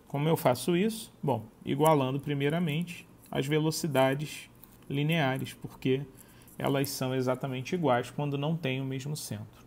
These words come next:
Isso ocorrerá sempre que houver circunferências com centros diferentes. Podem ser ligadas por engrenagens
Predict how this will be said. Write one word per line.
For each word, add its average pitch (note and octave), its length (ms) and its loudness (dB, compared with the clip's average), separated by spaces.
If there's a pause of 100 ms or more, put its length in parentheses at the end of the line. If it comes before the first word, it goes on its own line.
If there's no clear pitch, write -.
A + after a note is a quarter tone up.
Isso - 240 -6
ocorrerá C3 680 2 (460)
sempre F3+ 480 2
que G3 100 0
houver C#3 400 4
circunferências B2+ 1000 0
com E3+ 220 0
centros C3+ 520 -2
diferentes. C3 800 -4 (500)
Podem A#2+ 300 0
ser A#2+ 240 -2
ligadas A#2 680 -2 (300)
por B2+ 140 0
engrenagens C3 960 0